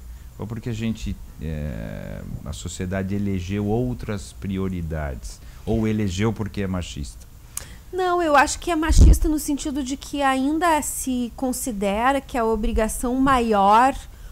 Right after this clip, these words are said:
Speaker 2: do cuidado com a família, com os filhos, é da mulher, né? É, não é visto, eh, claro que tem honrosas exceções aí, mas de uma forma generalizada,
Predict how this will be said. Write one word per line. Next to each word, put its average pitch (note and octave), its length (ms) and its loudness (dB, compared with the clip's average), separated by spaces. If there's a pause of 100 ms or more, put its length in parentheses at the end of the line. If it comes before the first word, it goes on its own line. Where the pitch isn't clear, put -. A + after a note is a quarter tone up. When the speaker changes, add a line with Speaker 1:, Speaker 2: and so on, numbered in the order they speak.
(140)
Speaker 2:
do G3+ 160 -2
cuidado A3 580 4
com C4+ 260 -2
a D4+ 60 0
família, A#3 680 0
com A#3+ 200 -4
os A#3 180 -4
filhos, A#3+ 400 -2
é A#3+ 140 4
da A#3+ 120 -2
mulher, F#3+ 400 -6 (240)
né? F#3 300 -6 (340)
É, G3 200 -4 (120)
não B3+ 240 2
é C#4 140 2
visto, A#3 720 -4 (580)
eh, F3 520 -4 (400)
claro B3+ 260 6
que D4+ 400 -2 (140)
tem B3 180 -2
honrosas B3 540 4
exceções A3 680 0
aí, E3+ 220 -8 (440)
mas F#3+ 260 0
de G#3+ 80 -2
uma B3 140 0
forma A#3 340 4
generalizada, G3+ 1040 2